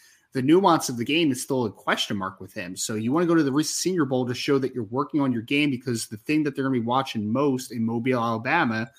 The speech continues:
is the one-on-ones against offensive linemen. And if he shows a little pass rush repertoire, a little hand usage, a little counter moves, like,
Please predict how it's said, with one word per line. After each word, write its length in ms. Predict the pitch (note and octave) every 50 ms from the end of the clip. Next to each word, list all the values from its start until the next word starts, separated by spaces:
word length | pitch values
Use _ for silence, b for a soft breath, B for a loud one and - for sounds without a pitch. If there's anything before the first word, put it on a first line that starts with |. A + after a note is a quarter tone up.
| B B B B B B
is 200 | - C3+ B2 A#2+
the 80 | C#3
one-on-ones 580 | B2+ A#2 C#3 D#3 D3 C3+ B2 B2+ D3 D3 C#3+ B2
against 260 | A#2+ A#2 A#2+ A2+ - B2+
offensive 460 | A#2+ A#2+ - - A#2+ A2 - F#2+ -
linemen. 360 | A2 B2+ D3+ D3 A2 F#2 F#2
And 100 | F#2+ G#2
if 160 | A#2 C#3 D#3+ -
he 120 | F3 F3
shows 400 | - - - D#3+ E3 E3 D3+ -
a 40 | C3
little 400 | B2 C3+ B2+ B2+ A#2+ A2 - - _ _ _ _ _ _ _
pass 320 | - - C#3 C#3 C3+ -
rush 220 | - B2 A#2 - -
repertoire, 720 | C3+ C#3+ C#3+ E3 - - - E3+ F3 F3 F#3 G#3 G#3 - -
a 60 | A2
little 240 | A2+ A#2+ C3 A#2+ G#2
hand 380 | G#2 - D3 D3 D#3+ E3 E3 D#3+ -
usage, 540 | E3+ F3 F3+ - - - G3+ B3 C3 - - -
a 60 | C3
little 340 | B2 B2 C#3+ C#3 C#3 B2+ A#2
counter 460 | - - - D3 D3+ E3 F3 F#3 F#3
moves, 540 | F#3 F#3+ G3 G3 G#3 A3 A3+ A#3 - - - -
like, 220 | C#3 - - B